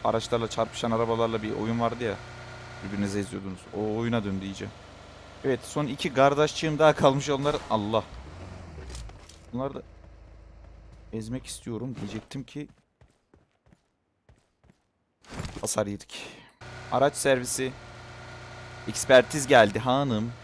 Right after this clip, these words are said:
Neredesiniz lan kardeşçiklerim? Alo.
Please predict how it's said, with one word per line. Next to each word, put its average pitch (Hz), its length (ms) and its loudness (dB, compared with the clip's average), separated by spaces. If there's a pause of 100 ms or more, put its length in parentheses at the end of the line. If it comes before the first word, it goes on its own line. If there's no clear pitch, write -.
(760)
Neredesiniz 185 560 6
lan 175 140 4
kardeşçiklerim? 135 760 4 (640)
Alo. 165 240 2